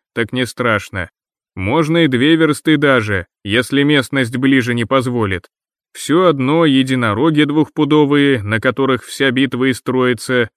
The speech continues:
бьют при максимальном возвышении ствола на три версты. Как все выстроятся,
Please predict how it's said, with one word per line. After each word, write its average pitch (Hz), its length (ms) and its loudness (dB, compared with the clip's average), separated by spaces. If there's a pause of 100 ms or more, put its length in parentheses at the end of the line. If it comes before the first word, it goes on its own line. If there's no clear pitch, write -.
бьют 113 440 0
при 160 140 0
максимальном 151 840 -2
возвышении 131 640 0
ствола 113 480 -2
на 127 140 -2
три 113 260 -4
версты. 107 500 -6 (1040)
Как 170 300 0
все - 320 0
выстроятся, 156 960 2